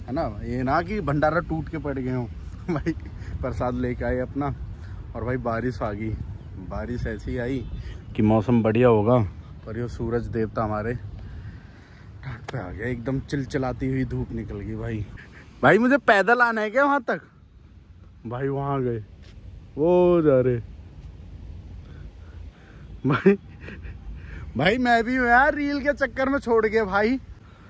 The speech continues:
भाई वे कतई छोड़ गए भाई, वे तो दिख ही ना रहे मो।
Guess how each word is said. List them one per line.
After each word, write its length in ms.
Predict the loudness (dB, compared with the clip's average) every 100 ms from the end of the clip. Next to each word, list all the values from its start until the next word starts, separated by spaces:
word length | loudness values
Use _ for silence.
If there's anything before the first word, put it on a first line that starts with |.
| -20 -20 -20 -20 -20 -20 -20 -8 4
भाई 160 | 6
वे 120 | 6 6
कतई 300 | 2 2 0
छोड़ 320 | 6 8 8
गए 140 | 6
भाई, 200 | 2 2
वे 100 | 0
तो 120 | -2
दिख 280 | -4 -4 -4
ही 80 | -2
ना 160 | 0 0
रहे 160 | 0
मो। 280 | 0 -2 -4